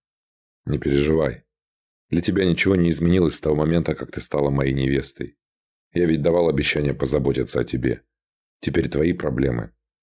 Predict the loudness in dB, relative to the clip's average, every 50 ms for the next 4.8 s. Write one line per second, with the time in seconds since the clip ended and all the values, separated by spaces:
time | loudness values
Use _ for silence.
0 | _ _ _ -6 -2 0 0 0 0 0 -2 -2 -2 -2 -2 -2 -2 -4 -4 -4
1 | -4 -4 -4 -4 -2 0 -2 -2 -2 -6 -12 -16 _ _ _ _ _ _ _ _
2 | _ _ _ _ _ _ -2 0 0 0 2 2 0 0 0 0 0 2 2 0
3 | 0 0 -2 0 0 0 -2 0 0 0 0 0 0 -2 -2 0 0 0 0 0
4 | 0 0 0 0 0 -2 0 2 2 2 2 2 0 -2 -4